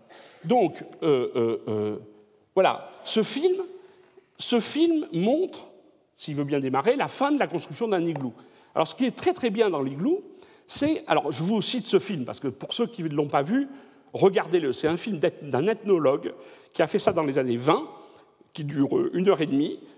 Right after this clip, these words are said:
qui se trouve sur YouTube. C'est Nanook l'Esquimau, tout le monde connaît les petits livres,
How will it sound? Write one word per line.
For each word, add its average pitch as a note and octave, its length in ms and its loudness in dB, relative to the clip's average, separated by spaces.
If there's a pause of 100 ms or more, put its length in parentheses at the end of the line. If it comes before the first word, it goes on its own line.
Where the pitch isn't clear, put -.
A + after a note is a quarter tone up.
(100)
qui D3+ 120 -6
se - 100 0
trouve - 260 2
sur A#3+ 140 -2
YouTube. F3 500 -2 (280)
C'est - 260 -2
Nanook D#3+ 340 2
l'Esquimau, E3 600 0
tout C#3+ 160 -10
le C#3 60 -2
monde E3 160 -2
connaît D3 220 2
les B2+ 120 -2
petits B2 220 -8
livres, A3+ 300 -6